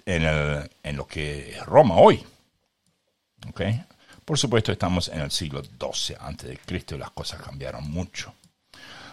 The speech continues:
Entonces, ella se va a Ardea, eh, donde reinaba Turno, y primero Turno no quiere luchar, no quiere, pero ella, eh,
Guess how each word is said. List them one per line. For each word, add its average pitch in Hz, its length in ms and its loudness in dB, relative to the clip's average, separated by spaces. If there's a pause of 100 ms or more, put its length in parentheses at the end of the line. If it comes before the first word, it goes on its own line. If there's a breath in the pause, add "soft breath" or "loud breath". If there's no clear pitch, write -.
(120)
Entonces, 147 440 8
ella 143 240 6
se 143 140 6
va 123 120 12
a 92 120 6
Ardea, 107 420 8 (460 loud breath)
eh, 98 320 8
donde 90 460 6
reinaba 80 400 2
Turno, 127 420 6 (340 loud breath)
y 110 640 8
primero 202 540 4
Turno 226 280 4
no 143 120 6
quiere 262 360 -2
luchar, - 580 -4 (160)
no 110 220 2
quiere, 170 380 2
pero 196 420 10 (300 loud breath)
ella, 117 540 8
eh, 90 920 8